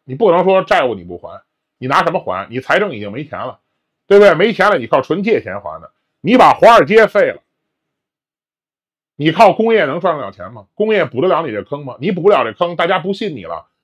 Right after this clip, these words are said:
我跟你讲啊，这里边还有最后，最后一个，很多人，是吧？这个不能理解的，那就是什么？那就是你市场融资出现变化了，大家不走你这环流了，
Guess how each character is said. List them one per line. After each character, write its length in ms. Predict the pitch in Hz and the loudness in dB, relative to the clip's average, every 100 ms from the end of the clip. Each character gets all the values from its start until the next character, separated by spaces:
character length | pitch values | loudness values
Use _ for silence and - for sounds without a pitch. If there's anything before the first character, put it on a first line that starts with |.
| _ | _
我 100 | 165 | 2
跟 140 | 208 262 | 4 4
你 120 | 254 | 4
讲 160 | 185 | 2
啊， 280 | 98 139 123 | 0 -2 0
这 80 | - | 0
里 100 | 196 | 0
边 140 | 151 160 | 2 2
还 120 | 190 | 2
有 120 | 156 | 2
最 240 | - 247 196 | 0 0 2
后， 160 | 214 | 2
最 140 | 180 175 | 2 0
后 160 | 175 | 0
一 120 | 127 | -2
个， 140 | 131 110 | -2 -4
很 160 | - 135 | -6 -4
多 140 | 156 | -4
人， 280 | 135 143 135 _ _ _ _ | -4 -6 -10 _ _ _ _
是 160 | - | 2
吧？ 200 | 190 139 - | 4 4 0
这 120 | 160 | 0
个 240 | 151 143 135 | 2 2 2
不 100 | 151 | 0
能 120 | 156 | 0
理 200 | 151 151 | 0 -2
解 80 | 95 | -2
的， 260 | 85 92 170 | -4 -4 0
那 60 | |
就 120 | 180 | 2
是 60 | 147 | 0
什 100 | 113 | 0
么？ 180 | 123 120 | 0 0
那 120 | 220 | 0
就 120 | 214 180 | 0 0
是 80 | 151 | -2
你 160 | 120 | -8
市 200 | - 226 | -4 -2
场 200 | 127 113 | -2 -4
融 160 | 123 185 | -4 -2
资 240 | 196 202 | 2 2
出 160 | 196 208 | 0 -2
现 120 | 202 | 0
变 200 | 214 151 | 0 0
化 160 | 120 101 | -2 -6
了， 180 | 87 - | -10 -4
大 80 | 180 | 0
家 100 | 220 | 0
不 100 | 190 | 0
走 140 | 202 | -2
你 80 | 180 | -4
这 100 | 110 | -6
环 140 | 135 | -6
流 160 | 202 160 | -6 -4
了， 220 | 196 - | -4 -4